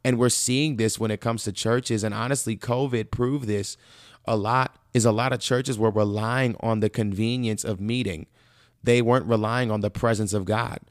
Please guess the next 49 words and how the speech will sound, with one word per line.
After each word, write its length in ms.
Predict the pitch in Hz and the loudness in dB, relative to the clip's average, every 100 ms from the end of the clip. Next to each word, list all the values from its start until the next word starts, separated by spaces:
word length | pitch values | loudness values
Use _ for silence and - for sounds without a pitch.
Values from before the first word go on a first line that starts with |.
| _ _ _ | _ _ _
This 160 | 131 120 | 2 2
is 100 | 117 | 2
why 140 | 120 | 0
you 120 | 113 | 0
can 160 | 113 110 | 0 0
see 280 | - 139 123 | 0 2 2
the 100 | 107 | 2
shift 460 | - - 147 135 | 0 2 0 0
in 240 | - 117 107 | -2 0 2
many 200 | 110 110 | 0 0
ministries, 680 | 113 139 160 - 98 92 - _ _ - | 0 0 0 -2 -4 -6 -12 _ _ -4
because 300 | 123 127 113 | 2 4 4
not 240 | 120 127 - | 0 -2 2
all 180 | 123 | 2
churches 460 | 113 - 139 139 113 | 2 2 2 2 2
were 140 | 117 | 2
truly 360 | 110 - 147 127 | 2 4 4 6
relying 640 | 110 107 110 123 127 110 - | 4 2 0 0 0 -2 0
on 180 | 113 107 | -2 0
the 120 | 104 | -2
presence 560 | - - - 107 107 110 | -4 -4 -2 0 -2 -4
of 160 | 90 | -2
God, 360 | 107 120 107 - - - 127 | 0 0 -4 -10 -18 -18 0
but 100 | 123 | 2
they 100 | 117 | 4
were 140 | 110 110 | 4 4
relying 540 | 107 104 117 120 113 | 4 2 2 2 0
on 320 | 104 110 107 | 0 0 0
the 100 | 104 | -2
population 720 | 101 117 120 110 110 117 - 110 | 0 0 0 0 0 0 0 0
of 140 | 101 | 0
their 120 | 101 | 0
members. 420 | 101 113 98 101 | 0 0 0 -2
They 100 | 95 | 0
were 120 | 101 104 | 0 2
relying 600 | 107 104 120 117 113 - 139 - - 113 | 0 0 0 -2 -4 -8 -14 -14 -6 0
on 160 | 113 | 2
the 100 | 110 | 2
amount 240 | 110 117 110 | 2 0 0
of 80 | |
money 240 | 107 110 117 | 0 0 0
that 200 | 104 - | -2 -2
the 80 | 104 | -2
members 480 | 104 110 107 95 | -2 0 2 2
gave. 280 | 107 104 98 | 0 0 2
They 80 | 104 | 0
were 160 | 101 107 | 2 2
relying 580 | 104 98 110 113 110 - | 2 0 -2 -2 -2 -2
on 360 | 110 107 104 | 0 2 0